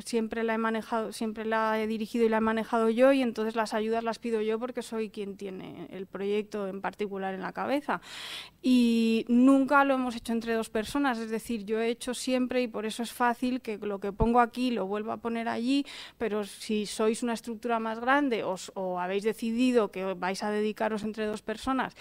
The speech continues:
y que una va a rellenar más porque tiene más experiencia, la parte de presupuesto, y otra va, va a rellenar más la parte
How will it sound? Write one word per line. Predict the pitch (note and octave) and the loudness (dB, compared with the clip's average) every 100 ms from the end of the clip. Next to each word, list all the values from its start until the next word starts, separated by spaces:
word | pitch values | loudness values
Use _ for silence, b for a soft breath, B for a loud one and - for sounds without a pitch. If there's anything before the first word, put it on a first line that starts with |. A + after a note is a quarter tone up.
| B B | B B
y | A3+ | -4
que | G#3+ | 0
una | G#3+ G#3+ | 2 4
va | G#3+ | 4
a | |
rellenar | G#3+ G#3+ G#3+ G#3+ G#3+ | 4 0 -2 -2 -2
más | A3+ A3 - _ | -2 -2 -6 _
porque | F#3+ G3 | -12 -10
tiene | F#3+ G3 | -8 -6
más | F#3+ G3 | -6 -6
experiencia, | G3 - G3+ B3 B3+ F3+ | -8 -6 0 0 0 -4
la | F3 | -6
parte | - F3+ - G3+ | -6 -8 -6 -6
de | G3+ G3 | -4 -4
presupuesto, | G#3+ G3+ G#3 B3+ C4 - - - B B | -6 -6 -2 0 0 -2 -10 -12 B B
y | G#3+ | -2
otra | G#3 G#3 | 0 2
va, | G#3 G#3 | 0 0
va | G#3 G#3 | 0 -2
a | |
rellenar | G#3+ G#3+ G3+ G3+ | -2 -2 -2 0
más | A3+ B3+ | 2 2
la | A3+ F#3+ | 2 -2
parte | G3+ - G#3 G3+ | -4 -4 -4 -6